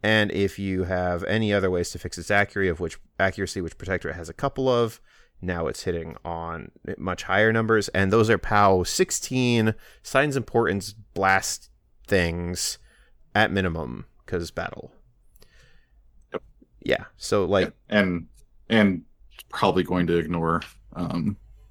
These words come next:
Speaker 2: spell defenses.
Speaker 1: Probably. Yeah. So there's, you know, I don't, like, it's one of those fine line things where you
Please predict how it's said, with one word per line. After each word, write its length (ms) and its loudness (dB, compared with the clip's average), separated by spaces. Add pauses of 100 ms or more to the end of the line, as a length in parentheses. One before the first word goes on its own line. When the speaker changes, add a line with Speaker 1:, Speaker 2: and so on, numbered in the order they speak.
(240)
Speaker 2:
spell 220 -4
defenses. 640 -4 (460)
Speaker 1:
Probably. 500 -4 (560)
Yeah. 180 -2 (540)
So 520 4
there's, 580 2
you 80 -2
know, 80 2
I 100 4
don't, 180 0 (120)
like, 180 -6 (240)
it's 140 -8
one 80 -2
of 40 -2
those 160 0
fine 360 2
line 240 -2
things 360 -8
where 360 -2 (960)
you 280 0